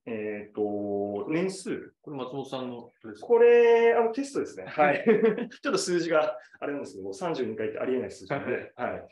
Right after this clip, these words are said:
Speaker 1: で、あの、二千二十二年、あの、二千二十三年、二千二十一年と、あの、選択クリックすれば、その年の、えー、どんだけいっ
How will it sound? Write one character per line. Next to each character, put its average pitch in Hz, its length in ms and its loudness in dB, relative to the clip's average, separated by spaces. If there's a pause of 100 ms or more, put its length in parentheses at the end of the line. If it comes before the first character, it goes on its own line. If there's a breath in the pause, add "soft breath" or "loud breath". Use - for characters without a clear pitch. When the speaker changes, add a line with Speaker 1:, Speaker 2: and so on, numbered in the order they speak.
(320 soft breath)
Speaker 1:
で、 202 120 0
あ 185 80 0
の、 180 280 -2
二 185 100 -2
千 165 240 -2
二 170 140 -2
十 135 160 -4
二 110 160 -6
年、 113 340 -4
あ 131 40 -10
の、 131 80 -6
二 135 100 -4
千 139 200 -4
二 123 100 -4
十 104 100 -6
三 92 220 -10
年、 92 100 -8
二 120 80 -6
千 135 180 -6
二 120 100 -6
十 92 200 -10
一 117 180 -10
年 101 120 -8
と、 - 260 -10
あ 139 60 -6
の、 127 100 -4
選 196 200 -4
択 196 380 -2
ク 214 100 -8
リ 208 80 -8
ッ - 60 -18
ク 98 80 -8
す 95 100 -10
れ 95 100 -6
ば、 101 240 -4 (160)
そ - 140 -10
の 151 120 -4
年 147 220 -4
の、 - 280 -6 (140)
え 110 240 -6
ー、 110 40 -4
ど 135 100 0
ん 127 80 -4
だ 127 80 -4
け 127 100 -6
い 110 120 -10
っ - 40 -20